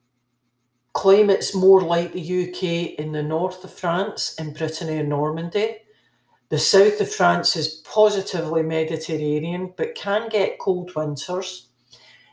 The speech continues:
Near the Alps and the Pyrenees, obviously you'll have, uh, snow, ice, and, um, really wintry weather in the winter, but you also get lovely summers.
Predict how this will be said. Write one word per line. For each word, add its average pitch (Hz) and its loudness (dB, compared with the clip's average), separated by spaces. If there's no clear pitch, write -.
Near 214 8
the 202 6
Alps 175 4
and 160 -2
the 160 -2
Pyrenees, 170 -2
obviously 170 -2
you'll 165 -2
have, 165 2
uh, 151 4
snow, 185 6
ice, 175 2
and, 160 0
um, 151 0
really 185 6
wintry 160 0
weather 151 0
in 147 -4
the 151 -2
winter, 156 -4
but 156 -6
you 160 -12
also 165 -2
get 160 -2
lovely 165 -2
summers. 160 -4